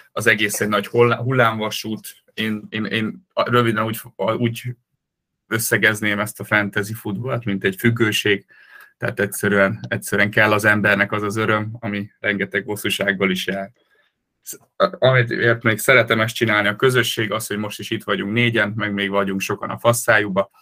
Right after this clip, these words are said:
Ö, az, hogy kiborítjuk a lányokat, hogy mindig erről beszélünk, ez, ez, ez, ez élvezetes. Én, én nem vagyok annyira statisztikák embere, ebben nem tudom ennyire részletesen, vagy ennyire, ennyire jól figyelni azt, amit ti, hogy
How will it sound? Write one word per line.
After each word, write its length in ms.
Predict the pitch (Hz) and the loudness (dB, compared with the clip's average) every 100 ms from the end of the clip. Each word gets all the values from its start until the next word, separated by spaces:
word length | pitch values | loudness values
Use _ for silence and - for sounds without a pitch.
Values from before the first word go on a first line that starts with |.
| _ _ - - _ | _ _ -20 -20 _
Ö, 300 | 98 101 98 95 | -2 0 0 -2
az, 240 | 110 110 | -4 -2
hogy 100 | 101 | -6
kiborítjuk 560 | - 107 104 101 98 104 | -4 0 0 0 -2 0
a 40 | |
lányokat, 420 | 101 98 95 98 | 2 2 -2 -6
hogy 100 | 101 | -2
mindig 280 | 110 127 117 | 2 2 4
erről 280 | 113 110 107 | 2 2 -2
beszélünk, 720 | 101 104 - 104 101 101 - _ | -4 -6 -6 -4 -4 -6 -10 _
ez, 240 | - 98 - - - | -16 -14 -14 -18 -14
ez, 200 | - - - _ - - - - | -14 -16 -20 _ -20 -20 -16 -2
ez, 300 | 104 104 - | -2 -2 -4
ez 240 | - 104 | -4 0
élvezetes. 640 | 104 104 101 98 95 101 - | 4 4 2 0 0 -2 0
Én, 220 | - 127 | 4 6
én 120 | 135 | 6
nem 160 | 135 127 | 6 6
vagyok 240 | 120 110 | 4 4
annyira 280 | 113 110 107 | 2 2 -2
statisztikák 800 | 107 117 113 113 - 113 - - | -2 -4 -4 -8 -8 -4 -4 0
embere, 360 | 123 131 123 | 0 2 4
ebben 260 | 117 113 110 | 4 2 0
nem 240 | 107 104 | 0 -4
tudom 260 | 104 107 107 | -8 -6 -4
ennyire 500 | 104 101 101 107 - _ - - _ - 117 - | -2 -2 -2 -2 -4 _ -20 -20 _ -14 -14 -6
részletesen, 760 | - 117 110 104 104 101 101 101 | 0 0 0 -4 -6 -2 -2 0
vagy 120 | 104 | -2
ennyire, 380 | 104 101 98 98 | -2 -2 0 -2
ennyire 520 | - - 104 98 98 | -4 -6 -4 -2 -2
jól 220 | 107 104 | -2 -6
figyelni 460 | - 104 101 98 98 | -6 -2 2 2 0
azt, 260 | 101 - | -4 -4
amit 220 | 98 95 _ | -4 -4 _
ti, 320 | 120 120 127 _ - - | 2 2 2 _ -20 -14
hogy 400 | - 95 92 - | -4 -2 -2 -6